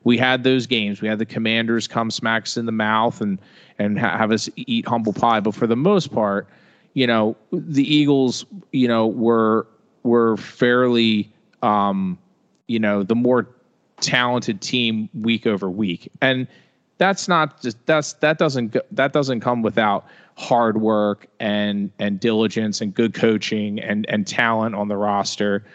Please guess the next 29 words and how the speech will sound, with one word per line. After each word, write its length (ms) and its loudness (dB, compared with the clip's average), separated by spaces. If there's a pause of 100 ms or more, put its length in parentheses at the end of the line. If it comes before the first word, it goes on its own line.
(320)
And, 380 0
you 80 2
know, 340 2 (100)
and, 200 -2
and 160 -2
hats 300 0
off 200 2
to 100 -4
the 80 0
front 260 0
office 340 2
for 160 -2
building 520 2
the 80 -2
talented 460 -4
roster. 540 0 (360)
But 160 2
then 200 2
that 180 2
talented 400 0
roster, 640 2 (460)
like 180 0
we've 140 2
seen 260 0
in 100 2
years 220 2
past 400 0
not 320 0
happen, 380 -4